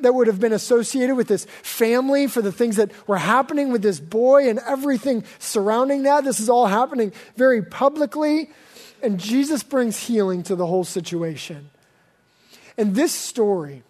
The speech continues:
and Jesus' response is a beautiful picture of grace. It's a beautiful picture of Jesus coming in, who had no obligation to this boy, who had, who,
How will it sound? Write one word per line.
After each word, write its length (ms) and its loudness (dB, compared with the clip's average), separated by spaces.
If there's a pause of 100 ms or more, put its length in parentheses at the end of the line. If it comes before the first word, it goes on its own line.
(580)
and 140 -6
Jesus' 460 -4
response 920 -8 (680)
is 120 -4
a 60 -2
beautiful 800 -2 (100)
picture 600 -2 (200)
of 160 -8
grace. 760 -14 (880)
It's 140 -6
a 40 0
beautiful 460 2
picture 400 0
of 140 -4
Jesus 540 0
coming 400 -2
in, 320 -4 (540)
who 120 4
had 180 6
no 420 8
obligation 800 2
to 120 -8
this 180 -8
boy, 380 -14 (1200)
who 140 4
had, 200 4 (340)
who, 340 2